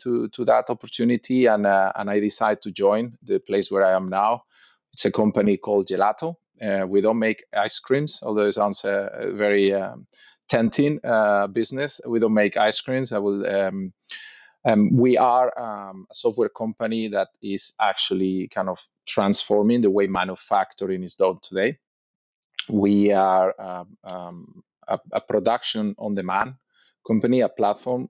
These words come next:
where we are able to manufacture in a different way that the traditional manufacturing comes. We manufacture items personalized, uh, on demand, meaning we don't have any stock, and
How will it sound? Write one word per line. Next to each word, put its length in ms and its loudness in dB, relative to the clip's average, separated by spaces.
where 240 2
we 160 0
are 100 2
able 220 -2
to 80 -8
manufacture 960 0
in 100 6
a 140 2
different 400 0
way 160 4
that 200 -4
the 180 -10
traditional 400 -6
manufacturing 800 -6
comes. 200 -2
We 80 4
manufacture 760 0
items 320 -6
personalized, 680 0
uh, 200 4
on 180 4
demand, 360 0
meaning 260 -4
we 100 -4
don't 280 -4
have 200 0
any 140 -8
stock, 360 0
and 260 0